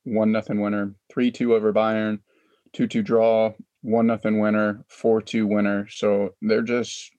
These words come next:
they're clicking right now. They're playing really well. I know Berlin's a really tough opponent, but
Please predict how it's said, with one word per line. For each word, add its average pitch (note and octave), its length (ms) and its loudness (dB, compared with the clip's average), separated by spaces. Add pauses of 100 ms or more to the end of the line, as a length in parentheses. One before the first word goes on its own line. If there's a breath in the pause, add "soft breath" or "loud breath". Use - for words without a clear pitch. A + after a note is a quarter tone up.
(160)
they're G#2+ 360 0
clicking A#2+ 380 0
right A2+ 180 2
now. A2 180 0
They're G#2 100 0
playing A2 280 -2
really G#2+ 220 2
well. G#2 360 4
I G#2+ 120 2
know A2+ 140 4
Berlin's G#2+ 400 2
a G#2 40 0
really G#2+ 220 2
tough G#2+ 260 -2
opponent, G#2+ 460 -2
but - 300 -2